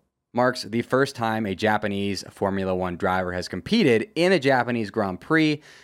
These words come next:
since Kamui Kobayashi in twenty fourteen. Now, hopefully, Yuki can channel Kobayashi's twenty twelve Japanese Grand Prix performance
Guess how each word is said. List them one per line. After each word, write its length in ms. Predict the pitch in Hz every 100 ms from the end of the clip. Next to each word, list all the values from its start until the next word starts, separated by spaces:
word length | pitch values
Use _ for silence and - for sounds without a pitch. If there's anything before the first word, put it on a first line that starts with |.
| -
since 260 | 147 135
Kamui 460 | - 127 117 110 107
Kobayashi 840 | 110 90 92 143 - - 95 101
in 160 | 104 98
twenty 300 | - 98 95
fourteen. 560 | 113 110 208 160 73 _ _ -
Now, 300 | 110 101 101 - - - -
hopefully, 480 | 185 208 104 92 110 _ _ _ _ _ _
Yuki 480 | 101 160 - 98 92
can 320 | - 98 92
channel 460 | - 143 143 143
Kobayashi's 880 | 139 131 127 120 113 113 - 107 98 -
twenty 300 | - 135 120
twelve 680 | 104 - 151 202 123 90 - _ _ -
Japanese 440 | 120 107 110 104
Grand 280 | - 104 98
Prix 160 | 101 92
performance 640 | 85 - 107 104 98 -